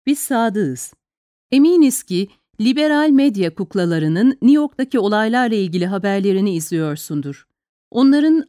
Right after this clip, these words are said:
ağlamalarını, inlemelerini dinlemek bizi hasta ediyor. Ülkeyi demir bir yumruğun esaretinde tutan, gözü kararmış fırsatçı bir toplumun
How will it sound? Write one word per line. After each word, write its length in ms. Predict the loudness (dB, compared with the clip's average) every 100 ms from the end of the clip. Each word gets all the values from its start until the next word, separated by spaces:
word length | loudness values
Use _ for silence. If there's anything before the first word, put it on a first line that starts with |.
| -4
ağlamalarını, 1000 | -2 -2 -2 -2 -2 -2 -2 -2 -4 0
inlemelerini 800 | 2 4 2 0 0 0 0 0
dinlemek 520 | -2 -2 -2 -6 -8
bizi 200 | -6 -6
hasta 360 | -6 -8 -6
ediyor. 500 | -6 -6 -6 -8 -10 _ _ _ _ _ _ _
Ülkeyi 760 | 0 0 2 4 4 2 -2 0
demir 320 | 4 4 4
bir 140 | 2
yumruğun 480 | 2 2 2 2 0
esaretinde 760 | 0 -4 -2 0 -2 -2 0 -2
tutan, 480 | -4 -6 -2 -2 -4 _ _ _
gözü 320 | -2 0 -4
kararmış 600 | -2 -2 0 2 0 -2
fırsatçı 520 | -6 -4 -4 -4 -2
bir 140 | -2 -2
toplumun 600 | -2 -6 -2 0 2